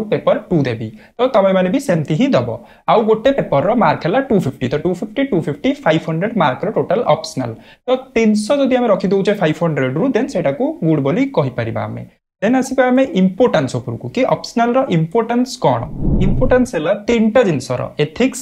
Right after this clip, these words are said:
ଏସେ ଆଉ ଅପସନାଲ। ଏଇଟା ଆଗରୁ ୟୁ ପି ଏସ ସି ରେ ଏଥିକ୍ସ ଥିଲା, ଏଥର ନୂଆ କରି ଏଥିକ୍ସଟା ଇଣ୍ଟ୍ରୋଡ୍ୟୁସ ହେଇଛି ଓ ପି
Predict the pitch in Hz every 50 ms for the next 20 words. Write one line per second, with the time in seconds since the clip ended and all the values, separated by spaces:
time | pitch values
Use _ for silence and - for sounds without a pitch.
0 | - - - 156 151 - - 202 240 - - 185 - - 165 170 - - - 151
1 | 131 117 - - - _ - 160 170 240 240 190 175 170 185 196 175 165 170 170
2 | 170 220 226 226 214 214 - 220 233 247 - 175 156 - 196 180 170 - - -
3 | 151 156 180 214 - 190 - 165 165 147 139 147 151 147 151 156 156 175 180 -
4 | - - 156 147 - - 175 160 139 131 143 143 139 147 151 147 - 151 151 147
5 | - - 147 131 131 - 151